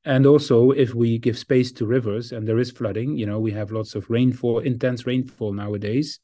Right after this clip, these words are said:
as a result of climate change. Uh, you know, rivers that have a lot of space, you know, can absorb and can deal with these, with, with these type of high floods. So these are just a few examples that, um,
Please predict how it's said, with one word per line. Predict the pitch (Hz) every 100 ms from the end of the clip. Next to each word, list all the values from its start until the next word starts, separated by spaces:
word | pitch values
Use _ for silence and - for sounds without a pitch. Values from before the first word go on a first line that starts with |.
| _ _ _ -
as | 110 110
a |
result | 104 113 104
of | -
climate | 127 117 -
change. | 101 104 117 - _ - - _ _ -
Uh, | 110 104 117 -
you | 139 110
know, | 101
rivers | 113 147 120
that | 120
have | 107 117
a |
lot | 120 110
of |
space, | - - 131 117 - - _ _ _ 175 _
you | 135 147
know, | 107 95 -
can | - 110 110 -
absorb | 98 110 131 101 - 107
and | 101
can | 113 107 104
deal | 98 131
with | 117 92 -
these, | 101 - -
with, | 120 104 196
with | 117
these | 113 -
type | 107 98
of | 98 - _
high | - 107
floods. | - 110 90 - - _ - - - _ _ _ _
So | - 160
these | 151 165
are | 156
just | 139 139 139
a |
few | 165 143
examples | 127 135 135 123 107 -
that, | 113 - 113
um, | 110 107 107